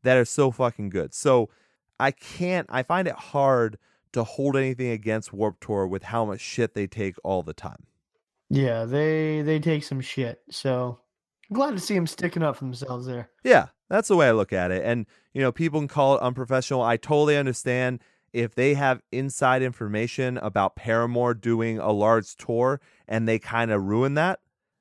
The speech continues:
Speaker 1: then I get it. But also,
Speaker 2: Yeah.
Speaker 1: I don't
Speaker 2: Who gives
Speaker 1: want
Speaker 2: a fuck about Paramore?
Speaker 1: Yeah, I don't give a fuck about <laughs> Paramore, nor do I want fucking All American Rejects anywhere close to any music that I listen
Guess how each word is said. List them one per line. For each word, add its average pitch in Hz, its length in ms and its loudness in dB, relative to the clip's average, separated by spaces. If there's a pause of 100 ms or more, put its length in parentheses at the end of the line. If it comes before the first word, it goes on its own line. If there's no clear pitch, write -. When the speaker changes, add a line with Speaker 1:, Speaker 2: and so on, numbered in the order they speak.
(100)
Speaker 1:
then 147 260 2
I 135 120 2
get 123 260 2
it. - 180 -2 (380)
But 151 160 2
also, 160 640 4
Speaker 2:
Yeah. 117 60 -12 (600)
Speaker 1:
I 170 140 2
don't 208 200 2
Speaker 2:
Who 170 100 4
gives 160 100 4
Speaker 1:
want 196 160 6
Speaker 2:
a 120 40 -2
fuck - 260 -6
about 127 220 -4
Paramore? 160 200 2
Speaker 1:
Yeah, 143 300 8
I 143 160 6
don't 165 160 2
give 165 120 2
a 147 60 0
fuck 127 240 -2
about 120 220 -4
<laughs> - 0 -
Paramore, 143 420 0
nor 165 260 4
do 190 120 4
I 165 80 8
want 151 240 2
fucking 139 300 0
All 139 280 6
American 135 460 2
Rejects 120 440 0
anywhere 127 360 0
close 120 280 -2
to - 220 -4
any 156 300 4
music 92 380 -2
that 87 100 -4
I 85 60 -4
listen 82 280 -8